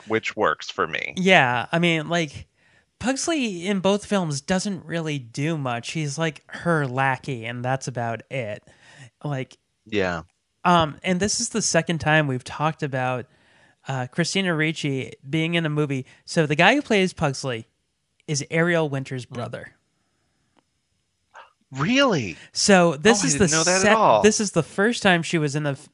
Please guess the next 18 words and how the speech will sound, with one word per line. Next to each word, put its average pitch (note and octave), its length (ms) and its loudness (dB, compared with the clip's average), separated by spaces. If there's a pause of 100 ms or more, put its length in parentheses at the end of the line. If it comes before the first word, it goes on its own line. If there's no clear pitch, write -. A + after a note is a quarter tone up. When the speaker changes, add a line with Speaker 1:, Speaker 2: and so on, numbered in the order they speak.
Speaker 2:
a C#3+ 260 -2
film C#3 440 0
with C#3 180 -2
this C#3 220 -4
family, A#2 540 -4
and C3 120 -6
then B2+ 380 -2 (540)
Speed D#3 340 -4
Racer, D#3 440 2
which C#3 220 -4
you C#3+ 160 -2
were C3 160 0
also C3 300 0
on C3+ 180 -4
for. C#3 300 -6 (1120)
She D3+ 380 -2
is, C#3+ 340 0
Speaker 1:
Mm-hmm. E3+ 40 -12